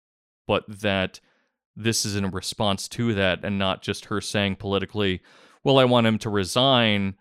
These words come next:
as her way of saying, "Well, I want him gone, but I want to be politically ambiguous about it," versus, "Hey, do you want to impeach him?" And then she says, "Well, I don't wanna, I don't wanna answer that,"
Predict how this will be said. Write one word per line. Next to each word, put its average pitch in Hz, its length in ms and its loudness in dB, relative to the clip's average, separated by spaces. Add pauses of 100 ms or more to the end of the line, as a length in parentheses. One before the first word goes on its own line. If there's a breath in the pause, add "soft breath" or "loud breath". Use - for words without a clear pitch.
(400)
as 110 260 0
her 120 220 0
way 104 220 4
of 95 100 0
saying, 101 380 -2
"Well, 104 180 2
I 104 80 4
want 107 240 2
him 101 120 0
gone, 107 440 4
but 104 120 -2
I 101 60 2
want 98 200 0
to 95 40 0
be 95 160 -6
politically 98 920 -4
ambiguous 127 540 -2
about 101 260 0
it," 98 160 -2
versus, 104 440 -4 (260 loud breath)
"Hey, 147 160 2
do 113 100 -6
you 117 80 -4
want 110 300 -2
to 104 120 -4
impeach 143 420 -4
him?" 101 220 -2
And 98 120 -2
then 98 100 -2
she 101 140 -8
says, 101 280 -4
"Well, 143 760 8
I - 20 4
don't 135 200 6
wanna, 120 960 4
I - 20 2
don't 117 120 2
wanna 117 160 4
answer 123 340 2
that," - 320 -8